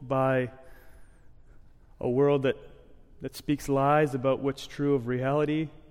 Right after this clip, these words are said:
that have participated in all this ugly darkness. Lord, I pray right now that you would overwhelm their hearts with grace, that they would believe what we sang earlier, grace, grace,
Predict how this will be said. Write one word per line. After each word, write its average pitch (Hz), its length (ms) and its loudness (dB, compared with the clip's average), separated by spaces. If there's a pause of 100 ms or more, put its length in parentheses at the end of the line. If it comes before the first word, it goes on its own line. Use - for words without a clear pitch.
(520)
that 123 60 -8
have - 140 -10
participated 151 800 -2
in 143 160 0
all 135 240 0
this 139 240 -2
ugly 135 300 0
darkness. 139 480 -2
Lord, 135 100 -2
I 143 120 0
pray 143 280 -2
right 135 260 2
now 135 180 -4
that 131 140 -2
you 139 180 2
would 139 300 0
overwhelm 131 960 0
their 120 140 0
hearts 120 360 -6
with 110 180 -14
grace, 110 580 -8 (1900)
that 120 120 -6
they 151 140 4
would 160 180 4
believe 143 420 4
what 131 100 2
we 131 100 -2
sang 135 340 -2
earlier, 135 300 2
grace, 143 460 2
grace, 139 560 -2